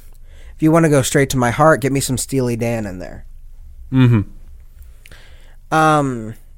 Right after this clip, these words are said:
Speaker 1: twelve minutes.
Speaker 2: God, this game looks so cool.
Speaker 1: And it, this is another moment, right, where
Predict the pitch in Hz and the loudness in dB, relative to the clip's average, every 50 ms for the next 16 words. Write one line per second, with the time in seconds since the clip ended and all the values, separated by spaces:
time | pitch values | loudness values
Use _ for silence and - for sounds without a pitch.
0 | - - - - - - - - - 226 233 254 269 277 277 285 302 320 311 269 | -20 -20 -20 -20 -20 -14 -12 0 4 6 8 8 6 6 6 6 6 6 6 6
1 | 190 - - - - - - - - - - - - - - - - - - - | 4 2 0 -6 -6 -4 -4 -4 -6 -8 -10 -16 -20 -20 -20 -20 -20 -20 -14 -10
2 | - - - 147 156 - - 147 123 107 101 - - - - - - 113 117 117 | -8 -6 -4 -2 -2 0 2 2 2 0 -2 -2 -2 -2 -2 0 0 0 0 0
3 | - - - 185 190 190 180 160 165 175 170 - 190 170 185 170 160 165 165 160 | -4 0 2 4 4 4 2 2 2 2 4 4 2 4 4 4 4 2 4 4
4 | 170 170 175 190 214 233 226 208 190 165 147 - - - - - - - - _ | 2 2 4 2 2 2 2 2 0 0 0 -4 -10 -20 -20 -20 -20 -20 -20 _
5 | - 156 151 143 139 147 151 160 - 147 151 147 147 143 135 131 131 127 131 | -6 -2 2 4 4 4 4 2 2 0 0 2 4 4 4 2 2 -2 -6